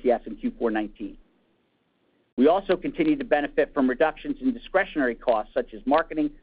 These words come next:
travel, stationery, and printing, which were down approximately eighty million dollars from last year. However, we are cognizant that some of these costs could start to increase as economies begin to open back up.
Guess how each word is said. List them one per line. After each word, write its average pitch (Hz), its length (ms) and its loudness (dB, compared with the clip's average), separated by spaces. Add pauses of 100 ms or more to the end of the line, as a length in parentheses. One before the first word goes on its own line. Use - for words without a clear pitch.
(100)
travel, 151 420 0
stationery, 143 540 0
and 117 140 -8
printing, 104 340 -6 (360)
which 135 180 -4
were 139 100 0
down 147 400 2
approximately 165 800 -4
eighty 170 220 -2
million 151 320 2
dollars 127 340 0
from 120 100 -6
last 110 200 -6 (100)
year. 98 240 -10 (560)
However, 156 400 4
we 143 220 -2
are 165 200 2
cognizant 151 680 -4
that 123 180 -12
some 156 140 2
of 143 80 -8
these 156 240 -4
costs 135 300 -2 (280)
could 196 220 2
start 165 240 0
to 170 60 -4
increase 139 400 -2 (360)
as 127 120 -6
economies 151 540 -2
begin 151 420 0
to 139 80 -8
open 131 320 0
back 123 280 -2
up. 87 160 -2